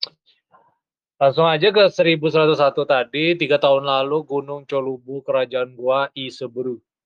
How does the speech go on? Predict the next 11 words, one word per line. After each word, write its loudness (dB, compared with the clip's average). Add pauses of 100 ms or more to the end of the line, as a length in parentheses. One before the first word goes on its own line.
(640)
Gomu -10
Gomu -4
no 0 (440)
Axe. -4 (480)
Waduh, -10
diserang -10
ya -14
sama -20 (640)
ini, -20
apa, -20 (880)
eh, -10